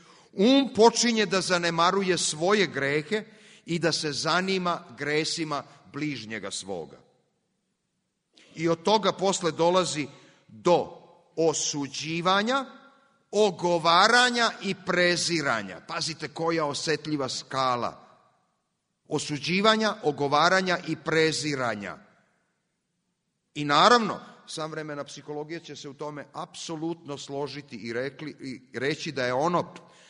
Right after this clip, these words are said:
što nemačka škola naziva Entwertungsprozess,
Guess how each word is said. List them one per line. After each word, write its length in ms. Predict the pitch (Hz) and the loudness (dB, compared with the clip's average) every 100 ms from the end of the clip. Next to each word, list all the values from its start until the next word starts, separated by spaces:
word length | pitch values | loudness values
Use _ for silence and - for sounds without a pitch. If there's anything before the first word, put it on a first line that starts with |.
| _ | _
što 200 | - - | -18 -10
nemačka 440 | 127 165 170 - 131 | -4 -2 -2 -6 -10
škola 340 | - 156 143 | -6 -4 -2
naziva 460 | 131 139 151 135 104 - - | -4 -4 -4 -4 -6 -10 -12
Entwertungsprozess, 1500 | 139 135 123 131 170 202 202 165 - 143 135 - 120 95 - | -10 -10 -8 -4 -2 -2 -4 -4 -8 -6 -6 -2 -2 -2 -8